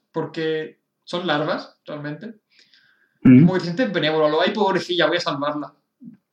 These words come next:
Speaker 1: Y luego, si vas a por el abuelo, también te da como premios y tal, te da, te da dineros. Y de hecho, lo has comparado antes con el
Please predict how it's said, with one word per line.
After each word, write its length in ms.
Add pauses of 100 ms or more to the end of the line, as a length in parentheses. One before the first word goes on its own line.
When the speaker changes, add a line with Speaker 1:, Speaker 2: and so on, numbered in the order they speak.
(800)
Speaker 1:
Y 180
luego, 320
si 240
vas 120
a 60
por 120
el 80
abuelo, 360
también 280
te 140
da 180
como 220
premios 340
y 60
tal, 220
te 100
da, 240 (140)
te 140
da 600
dineros. 600 (380)
Y 80
de 140
hecho, 140
lo 80
has 40
comparado 280
antes 160
con 180
el 400